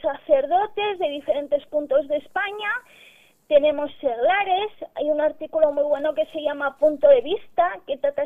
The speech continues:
siempre sobre temas de actualidad, el mismo director escribe en la revista, tenemos, eh, un capítulo que se llama Habla el Papa, temas para pensar, reflexiones,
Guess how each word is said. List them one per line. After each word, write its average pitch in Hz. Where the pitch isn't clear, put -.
siempre 311
sobre 262
temas 269
de 269
actualidad, 277
el 269
mismo 320
director 285
escribe 277
en 247
la 208
revista, 339
tenemos, 311
eh, 254
un 302
capítulo 285
que 302
se 285
llama 269
Habla 262
el 254
Papa, 359
temas 294
para 254
pensar, 349
reflexiones, 330